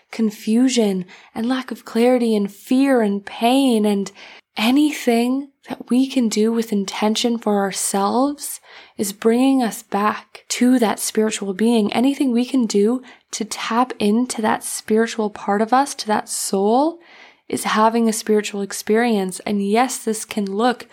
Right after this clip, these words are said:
huge and magical and transcending, but it can also look like small daily activities that from the outsider looking in doesn't look like anything at all. But within it feels so beautiful.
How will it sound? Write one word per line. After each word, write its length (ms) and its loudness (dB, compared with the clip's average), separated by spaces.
huge 440 2
and 200 0
magical 500 0
and 100 0
transcending, 800 0
but 140 0
it 100 -2
can 160 -8
also 380 -2
look 340 -2
like 180 -2
small 520 2
daily 460 2
activities 760 -4
that 240 -4
from 360 2
the 200 -2
outsider 540 0
looking 400 0
in 420 0
doesn't 340 2
look 220 -2
like 220 0
anything 540 0
at 100 2
all. 460 2
But 240 -2
within 600 2
it 200 -2
feels 640 0
so 400 0
beautiful. 720 -4